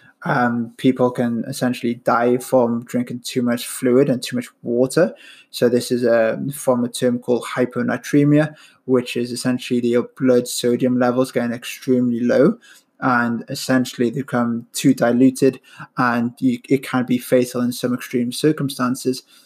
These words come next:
Um, so what we want to try and do is add in some form of electrolytes in it to start with. And we also want to put some form of carbohydrates in there too, because that's gonna offer better fluid retention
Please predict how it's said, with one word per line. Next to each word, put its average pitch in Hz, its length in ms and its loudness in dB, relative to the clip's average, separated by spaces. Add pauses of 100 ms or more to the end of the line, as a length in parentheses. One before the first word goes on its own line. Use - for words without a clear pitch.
(240)
Um, 123 380 2
so 123 200 -8
what 135 200 4
we 131 120 2
want 127 180 -2
to - 100 -18
try 127 200 -2
and 120 120 -2
do 131 260 4
is 117 140 0 (220)
add 135 300 2
in 127 180 2
some 120 800 -2
form 123 260 -2
of 117 80 -6
electrolytes 143 640 0
in 147 120 2
it 147 120 -4
to - 80 -12
start 139 300 2
with. 208 200 0 (600)
And 135 280 0
we 131 80 2
also 131 300 2
want 127 80 0
to 127 60 -2
put 127 240 -6
some 127 180 -4
form 123 220 -6
of 127 80 -8
carbohydrates 123 760 -4
in 123 100 -4
there 120 120 -2
too, 123 460 -2 (320)
because 127 280 -2
that's 123 200 0
gonna 127 220 -2
offer 131 360 0
better 123 380 -2
fluid 123 400 -2
retention 127 580 -4